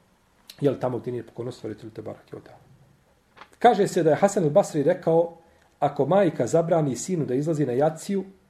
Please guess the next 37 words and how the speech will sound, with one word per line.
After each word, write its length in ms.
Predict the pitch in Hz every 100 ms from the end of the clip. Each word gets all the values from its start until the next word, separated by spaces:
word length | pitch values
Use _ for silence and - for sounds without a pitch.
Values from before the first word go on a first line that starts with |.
| _ _ _ _ _ _
po 120 | - 135
noći 280 | 175 180
bojeći 340 | 143 151 156 -
se 120 | 123
za 80 | 139
njega, 220 | 180 156
neće 260 | 151 147 135
je, 80 |
kaže, 180 | 131 127
poslušati. 560 | - - - - _ _ _ _ _ _ _ _ -
Kako 220 | 254 185
je 40 |
Hasan 240 | 151 165 143
mogao 180 | 139
reći 220 | 123 123 104
ovo? 180 | 101
Zar 160 | 107 123
nije 380 | 196 254 202 - _
preče 320 | 190 220 208 -
pokoriti 360 | - 190 170
se 80 | 165
majici 280 | 180 175 151
nego 120 | 151
izaći 180 | 151 147
na 60 |
jaciju 280 | 135 131 143
u 20 |
džematu? 380 | 123 123 139 - _ _ _ _ _ _ _ _ _ _ _ _
Možda 260 | 277 311 262
je 80 | 208
Hasan 260 | 247 240
al-Basri 320 | 214 240 214
smatrao 420 | 160 196 208 233 190
namaz 260 | 214 185
u 20 |
džematu 300 | 185 208 214
vađibom. 400 | 214 226 175 113